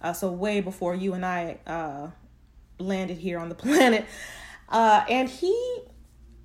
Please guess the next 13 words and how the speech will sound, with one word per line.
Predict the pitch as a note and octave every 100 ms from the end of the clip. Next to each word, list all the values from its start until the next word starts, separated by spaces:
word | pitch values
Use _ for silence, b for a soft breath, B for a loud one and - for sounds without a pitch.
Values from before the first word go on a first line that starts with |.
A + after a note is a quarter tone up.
| - - - -
wrote | F#3+ G3 G#3+ E4+ G#4 -
some | - - - A#3+ A3 -
amazing | G#3+ A3 A3 C#4 E4+ C#4 A3 G3+ G3 G3 - - - _ _ - - - - _
thoughts | - A#3+ B4+ - - - - - - -
in | C#4
regards | C#4 A#3 A3 D4 D4+
to | - A#3+
just, | G3+ A3+ A#3
like, | G#3+ G3+ G3+ B B B -
life | E3 F3+ D#4 D#4 G3 - - - -
and | G#3+ G#3+ G#3+ G3+ G3+ G3 - - -
wellness | E3+ F#3+ D4 F#4+ D#4+ G#3 F#3+ G3+ - -
and | F#3+ G#3 G#3 G3+ G3 G3 F#3+